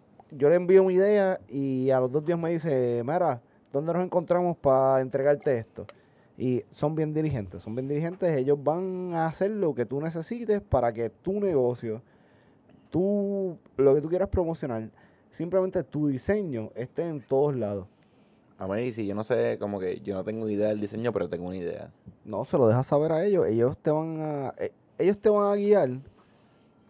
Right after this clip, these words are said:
Speaker 1: hacia el camino del éxito. So,
Speaker 2: Y me hacen el diseño de la cosa.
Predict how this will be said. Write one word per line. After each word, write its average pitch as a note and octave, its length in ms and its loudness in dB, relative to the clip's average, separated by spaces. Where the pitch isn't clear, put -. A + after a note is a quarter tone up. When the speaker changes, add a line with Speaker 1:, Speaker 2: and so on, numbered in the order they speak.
Speaker 1:
hacia C3+ 240 -2
el B2+ 60 -2
camino C3 380 0
del A#2 100 0
éxito. F2+ 380 -10
So, A#2 240 -2
Speaker 2:
Y A2+ 60 2
me F#2+ 80 0
hacen G2 240 -4
el A2 100 -2
diseño G2+ 300 -4
de F#2+ 80 -4
la F#2 100 -4
cosa. E2+ 280 -10